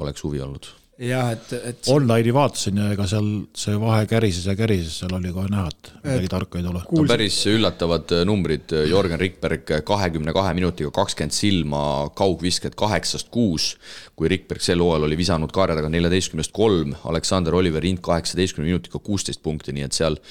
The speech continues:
Speaker 1: seal ütleme nii, et Viimsil tuli võib-olla natukene sealt, kus, kus seda võib-olla ise ka nii väga ei oodatud.
Speaker 3: No jaa,
Speaker 2: No
Speaker 3: aga see näitab ju Tal-, Tallinna Kalevi kaitset ka ikkagi, et, et, et noh, mida see siis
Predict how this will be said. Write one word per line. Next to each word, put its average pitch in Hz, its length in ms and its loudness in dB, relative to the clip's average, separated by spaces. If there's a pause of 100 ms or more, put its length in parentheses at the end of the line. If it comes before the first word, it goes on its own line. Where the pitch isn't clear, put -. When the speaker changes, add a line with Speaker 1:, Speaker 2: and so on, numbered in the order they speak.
(380)
Speaker 1:
seal 85 220 2
ütleme 87 180 0
nii, 92 140 4
et 80 80 -6
Viimsil 82 340 0
tuli 90 220 4
võib-olla 82 320 2
natukene 80 340 -4
sealt, 90 240 0
kus, - 220 -12 (180)
kus - 160 -6
seda 71 80 -4
võib-olla 78 240 -2
ise 80 160 0
ka 85 80 -2
nii 73 160 -4
väga 69 160 -6
ei 67 80 -8
oodatud. 110 320 -10
Speaker 3:
No 139 80 2
jaa, 143 160 6
Speaker 2:
No 117 140 2
Speaker 3:
aga 110 100 2
see 117 160 4
näitab 110 320 0
ju 113 160 2
Tal-, 120 220 2 (100)
Tallinna 113 320 4
Kalevi 110 320 4
kaitset 117 320 2
ka 117 160 2
ikkagi, 87 240 0
et, - 220 -6
et, - 240 -8
et - 180 -18
noh, 85 80 -8 (240)
mida - 280 -10
see 82 160 -12
siis 82 200 -8